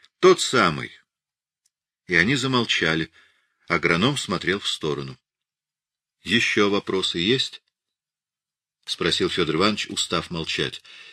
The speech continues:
и, не получив ответа, добавил: вы все же пройдитесь по междурядьям и очистите ваше поле. Вон он,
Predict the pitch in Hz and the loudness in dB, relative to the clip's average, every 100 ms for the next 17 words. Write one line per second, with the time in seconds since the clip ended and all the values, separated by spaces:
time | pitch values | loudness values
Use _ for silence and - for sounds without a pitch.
0 | - 117 135 135 143 139 170 151 139 160 | 0 2 4 4 2 4 2 2 2 2
1 | 131 107 87 85 80 78 - _ _ _ | 2 0 0 2 2 -2 -6 _ _ _
2 | _ _ _ 117 - 117 92 - 101 98 | _ _ _ -2 0 0 -2 0 2 2
3 | 92 110 - - - - _ _ _ _ | 0 -4 -4 -6 -6 -10 _ _ _ _
4 | 101 87 80 87 82 76 58 60 - _ | -2 0 -2 0 0 -2 -4 -14 -18 _
5 | _ _ _ _ _ _ _ _ _ - | _ _ _ _ _ _ _ _ _ -20
6 | - - _ _ - 113 127 - 160 - | -20 -20 _ _ 4 4 6 4 4 2
7 | 92 92 78 71 - - 69 64 - _ | -2 -2 -2 -2 -4 -6 -8 -8 -18 _
8 | _ _ _ _ _ _ _ _ _ _ | _ _ _ _ _ _ _ _ _ _
9 | _ 208 190 92 | _ -2 0 0